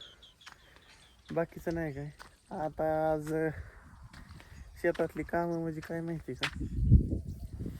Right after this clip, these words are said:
आज भरपूर काम आहेत, पण बघू आता कशी होतात कसं नाही, बाकीचीच कामं करावं लागते. ते मागं पुढं, मागं पुढं होते, ते काय करू शकत नाही. छोट्या इथं पाठी ठेवली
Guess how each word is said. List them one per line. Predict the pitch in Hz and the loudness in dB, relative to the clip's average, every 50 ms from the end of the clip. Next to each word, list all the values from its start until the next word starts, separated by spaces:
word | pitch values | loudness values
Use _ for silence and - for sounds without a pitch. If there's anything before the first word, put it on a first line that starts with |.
| - - - - - - - - 139 | -4 -4 -4 -4 -6 -6 -4 -4 0
आज | 147 151 151 | 2 2 0
भरपूर | 143 - 175 170 170 - - 170 170 165 185 | 4 4 4 4 4 2 0 0 2 2 2
काम | 180 175 175 180 | 2 2 2 2
आहेत, | 175 165 - - | 2 0 2 0
पण | 175 165 165 | 2 2 2
बघू | 165 170 170 175 | 2 2 2 2
आता | 170 170 170 - | 0 0 2 2
कशी | 180 170 - - | 2 2 2 0
होतात | 165 156 - - 139 - - | 0 0 -2 -2 -4 0 2
कसं | - - - - 147 | 0 0 2 0 -2
नाही, | 143 143 139 - - - - - - - - - - - - - - - - - - - - - - - - - - - - - - - - | 0 0 0 0 -2 -6 0 2 2 4 4 2 0 0 0 0 0 -2 -4 -2 -4 -2 -2 -2 -2 -2 -2 -2 -2 -4 -4 -4 -6 -4 2
बाकीचीच | 147 151 151 - 156 147 147 139 | 2 2 0 0 -8 -10 -12 -10
कामं | - - - 156 151 151 143 | -4 0 0 2 2 2 0
करावं | 131 - 147 139 139 135 | 0 0 -2 -2 0 -2
लागते. | 139 135 - - - 160 - | -4 -6 -8 -12 -10 -2 0
ते | 131 135 | 0 2
मागं | 139 143 143 139 139 139 | 4 4 2 2 2 0
पुढं, | 135 - 151 143 147 139 | 0 2 2 4 4 4
मागं | 143 143 127 - - - | 4 4 4 2 2 2
पुढं | - 147 139 | 0 0 0
होते, | - 147 139 - - - 131 | 2 2 4 10 12 12 12
ते | 131 - - - - - - - - - - - - - - - - - - - - - - | 12 8 -2 -2 0 -2 -2 -2 -4 -8 -10 -12 -12 -14 -16 -16 -16 -16 -16 -16 -16 -12 -4
काय | - 147 151 | -2 -2 -2
करू | 143 - 143 135 131 | 0 -2 -4 -4 -4
शकत | 131 - 135 117 123 - - | -6 -6 -6 -6 -6 -8 -10
नाही. | 127 131 139 135 - | -10 -10 -10 -6 -2
छोट्या | 156 151 139 147 147 147 139 151 | -2 0 2 2 0 0 0 -4
इथं | 139 - 139 | -4 -6 -4
पाठी | - - 151 151 147 143 | 0 2 0 2 2 -2
ठेवली | 127 - 151 139 135 135 | -6 -2 -2 -2 -2 -2